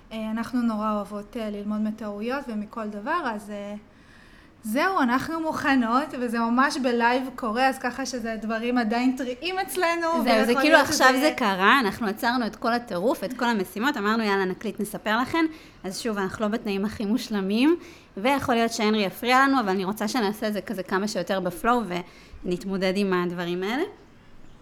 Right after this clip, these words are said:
Speaker 2: עכשיו, אני יודעת שיש לנו נטייה, אה, לטינה במיוחד, אבל גם לי, לדרמטיזציה, אנחנו כזה, "או,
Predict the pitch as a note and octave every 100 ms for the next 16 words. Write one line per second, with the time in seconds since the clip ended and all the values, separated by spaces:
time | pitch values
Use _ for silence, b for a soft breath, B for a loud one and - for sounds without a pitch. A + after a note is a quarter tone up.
0 | - - - - - - A3 G#3+ G#3+ C4
1 | B3 G#3 B3+ G3+ F3+ E3+ F3 G3 G3 B
2 | B B B - F3+ F3+ F#3 G3+ F#3 G3+
3 | G#3+ G#3 F3+ F3+ C#4 A#3 F3+ F#3 F#3+ G3
4 | A3+ B3+ F#3+ F3 F3 F3+ G3+ G#3+ C4+ -
5 | A3 F3 F3 G#3+ G#3 B3